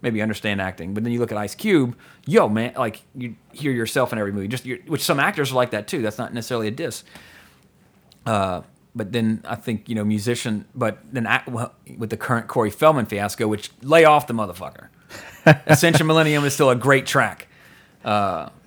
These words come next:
Speaker 2: Oh my
Speaker 1: and it,
Speaker 2: gosh.
Speaker 1: well, the thing is that blows my mind about that, you know, respect Corey. If you ever wanna come on our podcast and talk about it, you are always welcome, as long as you give us the rights to use any of your music for bumper music. <laughs> But, uh,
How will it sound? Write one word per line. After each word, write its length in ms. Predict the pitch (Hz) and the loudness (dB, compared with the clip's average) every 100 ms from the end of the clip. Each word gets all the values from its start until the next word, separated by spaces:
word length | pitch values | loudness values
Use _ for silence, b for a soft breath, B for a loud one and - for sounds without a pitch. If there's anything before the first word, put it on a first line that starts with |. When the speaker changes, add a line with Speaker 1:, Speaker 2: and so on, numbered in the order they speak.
| - | -10
Speaker 2:
Oh 380 | 110 107 101 95 | -8 -6 -8 -4
my 60 | |
Speaker 1:
and 100 | 151 | -4
it, 80 | 117 | -4
Speaker 2:
gosh. 380 | 92 92 - - | -8 -10 -14 -12
Speaker 1:
well, 120 | 175 147 | -4 -4
the 60 | |
thing 220 | 139 190 | -2 -6
is 120 | 185 156 | -6 -6
that 220 | 120 135 | -8 -2
blows 240 | 143 151 | 0 0
my 40 | 135 | 0
mind 200 | 135 139 | -2 0
about 240 | 110 110 | -2 0
that, 240 | 147 139 | 0 0
you 80 | 120 | 0
know, 60 | 123 | 0
respect 380 | 127 - 151 - | -2 4 2 4
Corey. 280 | 147 139 | 0 2
If 60 | 127 | 2
you 60 | 135 | 0
ever 60 | |
wanna 140 | 135 135 | 0 -2
come 100 | 127 | -2
on 40 | |
our 60 | 113 139 127 | 0 0 0
podcast 220 | 127 127 | -2 -4
and 100 | 107 | 0
talk 160 | 131 131 | 0 2
about 220 | 127 123 | 0 0
it, 100 | 135 | -2
you 140 | 123 | -2
are 120 | 104 - | -2 0
always 400 | 151 147 127 113 | 2 4 4 2
welcome, 440 | 113 104 98 101 - B B B B - | -2 -4 -4 -10 -12 B B B B -2
as 100 | 117 | 2
long 120 | 135 | 2
as 80 | 127 | 2
you 60 | |
give 100 | 127 | 0
us 80 | 127 | 2
the 80 | 120 | 4
rights 320 | 120 127 120 | 6 6 4
to 60 | 127 | -2
use 120 | 120 | 0
any 120 | 127 | 0
of 80 | 113 | 0
your 100 | 117 | 4
music 340 | 131 117 113 | 4 4 0
for 220 | 127 113 107 | 2 2 2
bumper 360 | 127 131 120 | 2 2 2
music. 340 | 110 107 104 - | 0 0 -4 -10
<laughs> 60 | - - - - - - - 160 B B B B 127 | -14 -16 -20 -16 -12 -12 -12 -12 B B B B 0
But, 140 | 113 | 2
uh, 300 | 107 104 | 4 2